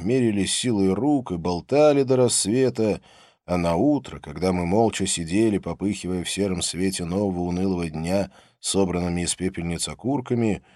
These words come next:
Дин нервно вскочил, походил, подумал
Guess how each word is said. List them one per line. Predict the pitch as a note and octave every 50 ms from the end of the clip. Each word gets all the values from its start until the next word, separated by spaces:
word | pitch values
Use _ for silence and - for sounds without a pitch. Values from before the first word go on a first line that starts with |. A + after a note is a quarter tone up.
| _ _ _ _ _ _
Дин | - - G2 A#2 A2+ G2 F#2 F#2+
нервно | G#2 G#2+ F#2+ F#2 F2+ F#2 F2+
вскочил, | E2 - - - D#2+ D#2+ - - C3 C#3+ C3+ A2+ F#2+
походил, | - - D#2+ - - D#2+ D2+ D#2 G#2+ C3+ D3+ D3+ C#3
подумал | C3 - F2+ E2+ D#2 D#2 F2+ A#2 C#3 D3+ D#3+ E3 E3+ E3+ E3 E3